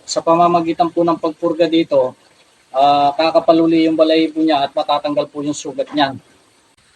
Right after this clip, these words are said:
So, meron po tayong ivermectin. Ayan, ah, gamot po ito sa pagdiworm at saka sa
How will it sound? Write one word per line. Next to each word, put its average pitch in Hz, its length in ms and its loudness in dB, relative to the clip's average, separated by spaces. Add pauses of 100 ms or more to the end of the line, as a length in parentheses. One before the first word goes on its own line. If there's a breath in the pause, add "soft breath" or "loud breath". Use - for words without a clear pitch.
(180)
So, 123 240 -10
meron 156 320 -2
po 170 80 -4
tayong 165 400 0
ivermectin. 160 880 0 (160)
Ayan, 147 320 0 (260)
ah, 131 240 2
gamot 143 320 0
po 156 80 -6
ito 147 240 -6
sa 147 400 0
pagdiworm 156 640 0 (480)
at 131 80 -10
saka 147 240 -4
sa 147 180 -2